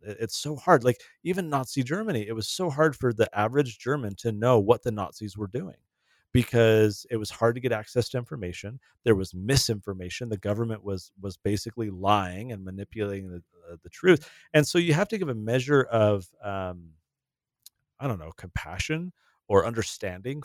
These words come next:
for a-, the average German who was just kinda clueless and didn't know what was actually going on. And I think it's that way with China right now. We don't know how bad it actually is. I mean, I think we can make some reasonable assumptions in a communist government,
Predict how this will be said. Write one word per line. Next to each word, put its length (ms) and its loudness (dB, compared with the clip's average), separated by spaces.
for 340 4
a-, 280 -4
the 80 -2
average 360 -4
German 340 -8
who 180 -2
was 160 -4
just 200 -12
kinda 200 -6
clueless 520 0
and 140 -8
didn't 300 -6
know 220 -2
what 200 -2
was 160 -14
actually 340 -14
going 300 -12
on. 240 -16
And 100 2
I 40 4
think 180 2
it's 120 8
that 140 4
way 120 -4
with 120 0
China 280 -2
right 140 -2
now. 140 2
We 140 2
don't 320 2
know 300 4
how 220 4
bad 280 2
it 80 0
actually 460 -6
is. 160 0
I 40 -10
mean, 140 -10
I 60 -8
think 220 -8
we 80 -6
can 140 -12
make 180 -10
some 180 -18
reasonable 540 -6
assumptions 560 -4
in 80 -12
a 60 -20
communist 600 -10
government, 400 -8